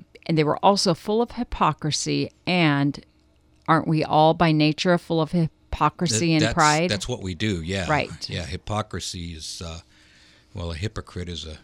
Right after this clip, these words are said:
Speaker 2: is an actor that plays many different parts,
Speaker 1: Right.
Speaker 2: but never himself. That's,
Speaker 1: Right.
Speaker 2: that's what you call a hypocrite.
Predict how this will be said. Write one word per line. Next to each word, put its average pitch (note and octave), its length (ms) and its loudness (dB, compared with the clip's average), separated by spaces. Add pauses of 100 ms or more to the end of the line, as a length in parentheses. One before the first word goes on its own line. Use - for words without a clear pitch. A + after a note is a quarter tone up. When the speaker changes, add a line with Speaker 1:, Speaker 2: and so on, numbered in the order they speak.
(120)
Speaker 2:
is F2 200 -10
an E2+ 100 -10
actor G2+ 340 -6
that F2 160 -14
plays F2+ 320 -8
many F2+ 240 -8
different - 400 -14
parts, - 520 -8
Speaker 1:
Right. D3+ 240 2
Speaker 2:
but F#2 140 -10
never E2 260 -8
himself. D#2 600 -10
That's, - 80 -16
Speaker 1:
Right. E3 200 0
Speaker 2:
that's - 220 -8
what D2 120 -12
you F2+ 60 -14
call F2+ 240 -14
a - 20 -18
hypocrite. - 360 -14